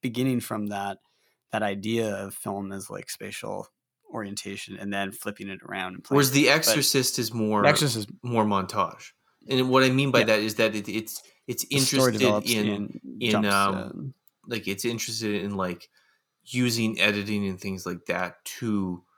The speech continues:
Speaker 2: create the effect. Like, so it's, it's the originator of, like, you know, and, and th-, I didn't, one thing I didn't like about the new one is that I felt that, like, it reli-, relied too much on some of those, like, jump out scares and gotchas and, like,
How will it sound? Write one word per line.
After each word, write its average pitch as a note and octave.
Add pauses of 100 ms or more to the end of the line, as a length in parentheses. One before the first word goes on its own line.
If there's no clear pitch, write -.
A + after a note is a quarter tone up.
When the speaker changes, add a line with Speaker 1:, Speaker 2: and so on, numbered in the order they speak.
(140)
Speaker 2:
create G2
the G2+
effect. F2+
Like, B2+
so C#3
it's, B2
it's -
the B2+
originator A#2
of, F#2+
like, F#2+ (560)
you D#3+
know, C#3
and, D3+
and C3+
th-, D#3
I B2
didn't, D#3+ (240)
one B2
thing B2
I G#2+
didn't G#2
like G2
about F#2+
the G2
new A2
one G2
is F2+
that F#2
I G2
felt -
that, F#2+
like, F#2
it F#2
reli-, F2+ (100)
relied G2
too G#2
much F#2
on F2+
some F2+
of F2+
those, F2+
like, F2 (340)
jump G2
out G#2+
scares G#2
and F#2
gotchas G2+
and, F2+
like, F#2